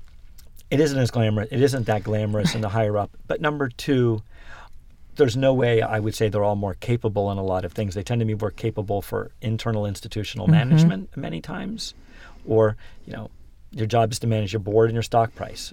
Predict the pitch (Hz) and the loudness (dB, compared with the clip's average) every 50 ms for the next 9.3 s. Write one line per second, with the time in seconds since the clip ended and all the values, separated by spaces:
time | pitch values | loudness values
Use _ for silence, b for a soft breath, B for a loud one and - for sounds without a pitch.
0 | - - - 156 151 147 - 107 107 107 110 - - 110 104 92 98 - - 135 | -4 0 2 4 4 2 2 0 -2 -2 -2 -4 -6 -6 -6 -6 -6 -6 -4 -4
1 | 127 120 120 101 92 92 90 101 107 107 110 107 110 B B B B B B - | -4 -2 -4 -6 -8 -8 -10 -10 -8 -6 -4 -4 -6 B B B B B B -2
2 | 117 113 123 120 113 113 110 110 104 98 - - 113 117 120 113 101 101 - - | 0 2 4 4 4 4 4 2 0 -2 -4 -2 -2 0 0 0 0 -2 -4 -6
3 | - - 123 113 - - 120 117 110 107 - b b b b b b - 123 123 | -6 -4 -4 -4 0 2 4 4 4 4 2 b b b b b b 0 2 2
4 | 113 - 147 131 117 101 117 113 113 117 120 120 - - 113 - 110 107 107 - | 4 4 2 2 2 2 2 2 4 4 2 0 -2 -4 -4 -2 -2 -2 -2 -4
5 | - - - 127 135 160 170 170 147 131 - - - 110 104 98 - - - 107 | -10 -12 -8 -4 0 0 0 0 0 -2 -4 -4 -4 -2 -2 -4 -6 -4 -2 -2
6 | 101 101 101 92 - 107 101 90 - 95 - - 113 110 107 - 110 104 - 110 | -2 -2 -2 -4 -6 -6 -8 -6 -8 -10 -10 -10 -12 -12 -10 -10 -10 -10 -10 -10
7 | - - 113 110 110 104 101 92 98 98 95 98 95 - - - 95 95 104 104 | -2 2 2 4 4 2 0 -4 -4 -4 -4 -4 -6 -6 -8 -8 -8 -8 -8 -10
8 | 123 180 196 185 135 107 - - 104 101 98 92 - - - 107 98 90 95 101 | -6 -4 -4 -4 -4 -4 -4 -2 -2 -2 -2 -4 -10 -10 -8 -6 -6 -6 -6 -8
9 | 98 98 - - - | -8 -8 -10 -12 -14